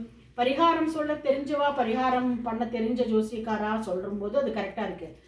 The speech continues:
ஆனா பணம் மாத்திரமே பார்க்கணும்னு நினைச்சிட்டு சில பேர் வந்து, ஆ, பண்றது நமக்கு அது கண்டுபிடிக்க தெரியல அப்படிங்கும் பொழுது, இதுல போய் மாட்டிக்காம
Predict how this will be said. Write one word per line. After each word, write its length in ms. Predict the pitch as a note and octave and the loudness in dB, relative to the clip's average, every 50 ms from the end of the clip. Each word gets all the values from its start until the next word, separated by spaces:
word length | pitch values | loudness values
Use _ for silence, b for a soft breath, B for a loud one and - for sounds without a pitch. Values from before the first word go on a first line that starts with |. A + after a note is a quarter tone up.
| b b b b b b | b b b b b b
ஆனா 260 | b B3+ C4+ E4 F4+ | b 0 4 4 4
பணம் 400 | E4+ - D#4+ C#4+ D4 E4+ G#4 G#4+ | 4 4 4 6 6 6 4 4
மாத்திரமே 480 | A4 G#4 F#4+ - F#4+ F4+ F4+ F#4 F#4 G4 | 4 2 2 2 2 4 6 6 6 6
பார்க்கணும்னு 640 | - - D#4 C#4+ C#4+ C#4 C#4 D#4 D4+ D#4 D#4+ D#4+ D4+ | 4 4 2 2 2 0 0 0 0 0 0 0 -2
நினைச்சிட்டு 400 | C4+ C4+ C4+ C4 C#4+ C#4+ C#4 B3 | -2 -4 -6 -6 -6 -8 -6 -6
சில 240 | - - B3+ B3 A#3+ | -6 -4 -2 -2 0
பேர் 240 | A3+ A#3+ B3 B3 A#3 | 2 4 4 4 4
வந்து, 600 | A#3 A3 G#3+ G#3+ B3 B3+ B3 A#3 A3 G#3+ G3 - - b b b b b b b _ _ - G#3 | 2 0 2 2 4 4 2 2 0 -2 -2 -6 -12 b b b b b b b _ _ -8 -4
ஆ, 80 | A3+ | -2
பண்றது 540 | A3 G3+ - - B3 B3 C4+ C#4 C4+ - F#4 | -2 0 0 0 0 0 2 2 2 4 4
நமக்கு 300 | F4 E4+ C4+ C4 - B3 | 4 4 4 2 0 0
அது 160 | G#3+ G#3 G3+ | 0 0 -2
கண்டுபிடிக்க 520 | - C4+ E4 G4 A#4+ A#4+ A4 G#4+ E4 E4 C4+ | 0 2 4 4 4 4 4 2 0 0 0
தெரியல 520 | - B3 A3+ A#3+ A#3+ A#3 A#3+ A#3+ A3+ G#3 | 0 0 0 0 0 -2 0 0 0 0
அப்படிங்கும் 400 | F#3 G#3+ G#3+ A3+ B3 A#3+ A3 G3+ | 0 -2 -2 -2 0 0 0 0
பொழுது, 600 | F#3 F#3 F3+ E3+ E3+ E3+ E3 F3+ A3+ D#4+ E4 - B B B B B B B | 0 0 -2 -4 -4 -4 -4 -2 -4 -4 -6 -8 B B B B B B B
இதுல 280 | - C#4+ C#4+ D4 D4 - | -10 -4 0 0 2 4
போய் 240 | F4 F4+ F#4+ D#4 C4 | 4 4 4 4 4
மாட்டிக்காம 920 | A#3 A3+ B3 - G#4 A#4 - G#4+ - - - D4+ C#4 C#4 C#4 - - | 4 2 2 2 0 0 0 -2 0 2 2 2 2 2 2 0 -2